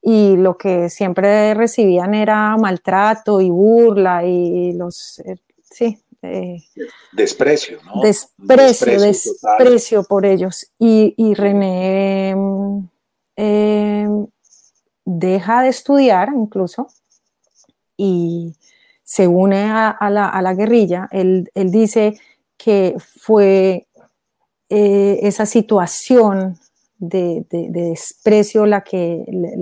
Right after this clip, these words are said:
Speaker 1: le, le generó tanta indignación. O sea, primero lo de su hermana y después este rechazo a sus hijos, a sus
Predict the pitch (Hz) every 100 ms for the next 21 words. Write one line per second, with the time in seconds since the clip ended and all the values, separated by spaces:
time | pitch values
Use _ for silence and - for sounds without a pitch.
0 | - - - 180 190 180 - 190 175 185
1 | 175 180 - 202 208 208 202 196 196 202
2 | 196 185 180 - 202 190 190 185 180 185
3 | 214 220 214 196 - 175 175 196 180 175
4 | 175 165 - - 190 185 202 - - 202
5 | 196 185 180 170 190 - 180 208 175 180
6 | - 180 175 165 160 - -